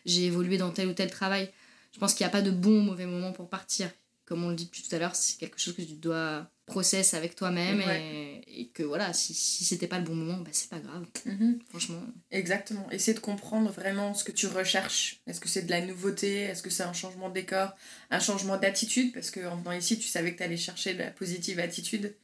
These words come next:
Speaker 1: Mhm.
Speaker 2: Peut-être la neige aussi. <laughs>
Speaker 1: L'un dans l'autre, ça va, hein.
Speaker 2: Ouais, écoute, t'es venu chercher
Speaker 1: Moi,
Speaker 2: les
Speaker 1: je
Speaker 2: bonnes
Speaker 1: m'amuse dans la neige, hein.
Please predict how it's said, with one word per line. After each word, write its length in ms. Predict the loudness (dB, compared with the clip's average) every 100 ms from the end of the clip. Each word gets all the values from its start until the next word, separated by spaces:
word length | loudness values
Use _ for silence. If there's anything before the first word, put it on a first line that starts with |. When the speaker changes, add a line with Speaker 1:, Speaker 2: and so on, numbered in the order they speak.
| -6
Speaker 1:
Mhm. 300 | -4 -4 -8 -14 -2
Speaker 2:
Peut-être 160 | 0 2
la 100 | 4
neige 220 | 6 6
aussi. 240 | 6 6 4 4 -6 _
<laughs> 1080 | 6 8 6 6 2 6 6 6 -2 -8 4
Speaker 1:
L'un 160 | 6
dans 160 | 10 10
l'autre, 200 | 10 8
ça 100 | 8
va, 300 | 10 10 10
hein. 40 |
Speaker 2:
Ouais, 220 | 10 8 10
écoute, 320 | 8 8 6
t'es 220 | 6 8
venu 140 | 8 8
chercher 300 | 6 6 8
Speaker 1:
Moi, 80 | 10
Speaker 2:
les 60 |
Speaker 1:
je 40 | 10
Speaker 2:
bonnes 120 | 10
Speaker 1:
m'amuse 240 | 8 6
dans 60 | 8
la 180 | 10 10
neige, 260 | 8 6 6
hein. 200 | 4